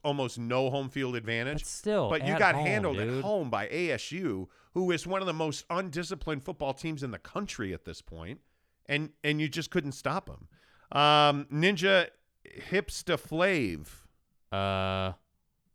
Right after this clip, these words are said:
Speaker 1: Okay. Says, "What up, boys?" What's up, Ninja
Speaker 2: What's up, man?
Speaker 1: Hipsta Flav?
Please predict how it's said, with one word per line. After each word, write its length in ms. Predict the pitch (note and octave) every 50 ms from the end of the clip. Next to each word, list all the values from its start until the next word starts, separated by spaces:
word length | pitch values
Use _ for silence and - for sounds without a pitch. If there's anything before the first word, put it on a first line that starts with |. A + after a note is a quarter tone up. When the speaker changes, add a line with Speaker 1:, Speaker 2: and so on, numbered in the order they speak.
| _ - -
Speaker 1:
Okay. 300 | C3+ C#3+ - D3 D3+ D3+ _ _ - - - - _
Says, 280 | - - F3 E3+ B2+ B2
"What 200 | C3 C#3+ G3+ G#3
up, 200 | G3+ G#3 G3+ C#3+
boys?" 540 | C3 E3+ F#3 G#3 G#3+ A3 G#3 G#3 G3 - -
What's 220 | C#3+ D3 D3 - E3
up, 200 | D3 C3 - -
Ninja 500 | B2+ B2 B2+ B2+ A#2+ A2 B2 A#2+ A#2 - -
Speaker 2:
What's 100 | - -
up, 100 | A2 G2+
man? 140 | D3 G2 F#2+
Speaker 1:
Hipsta 240 | F#2 F#2 - C3 A#2
Flav? 600 | - - A#2+ A#2 A#2+ B2 B2 B2+ B2+ C3+ B2+